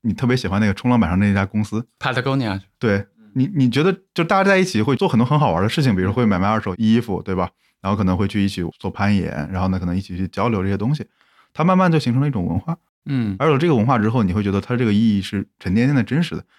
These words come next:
Speaker 1: 并且你可以为这种文化去创造一些新的东西。
Speaker 2: 嗯。
Speaker 1: 你很容易的就去为这种文化去创造。而这传统的消费不行，消费是单向的，就是我买走结束了，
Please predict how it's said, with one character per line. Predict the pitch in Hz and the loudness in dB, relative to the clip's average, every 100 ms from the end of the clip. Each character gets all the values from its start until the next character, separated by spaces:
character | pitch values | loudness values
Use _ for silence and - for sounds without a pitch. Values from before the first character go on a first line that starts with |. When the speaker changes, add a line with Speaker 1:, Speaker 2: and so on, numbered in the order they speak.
| _ | _
Speaker 1:
并 | - 214 135 | 2 4 4
且 | 113 - 90 85 | 2 -2 -2 2
你 | 104 101 | 2 2
可 | - 110 | 0 -2
以 | 123 107 | 2 2
为 | 113 | 2
这 | 113 123 | 2 0
种 | 107 80 | -2 -4
文 | 101 | -4
化 | 110 107 | -4 -6
去 | 104 | -6
创 | - - 165 | -10 -2 0
造 | 117 87 | 0 -4
一 | 87 | -4
些 | 87 | -8
新 | - | -8
的 | 80 | -8
东 | 73 90 | -8 -10
西。 | - _ | -20 _
Speaker 2:
嗯。 | 139 127 98 92 _ _ _ _ _ | -4 -2 -4 -6 _ _ _ _ _
Speaker 1:
你 | 170 | -2
很 | 131 | 2
容 | 107 | 2
易 | |
的 | 160 | 4
就 | 131 | 2
去 | 131 | 0
为 | 120 | 0
这 | 120 | 0
种 | 117 85 | 0 -2
文 | |
化 | 87 | -2
去 | 107 | -4
创 | 104 143 | -4 -4
造。 | 95 - _ _ _ _ _ | -4 -6 _ _ _ _ _
而 | 214 | -2
这 | 220 | 0
传 | 156 - 147 | -2 0 2
统 | 110 | 2
的 | |
消 | - 156 | 2 0
费 | 143 | 0
不 | |
行， | 90 | 0
消 | 85 143 | -2 2
费 | 151 | 2
是 | 151 | 2
单 | 147 | 0
向 | 151 135 | 0 0
的， | 80 | -2
就 | 104 | -4
是 | 107 | -2
我 | |
买 | 92 113 | 0 0
走 | 104 | 0
结 | 95 | -2
束 | 101 | -2
了， | 143 | -4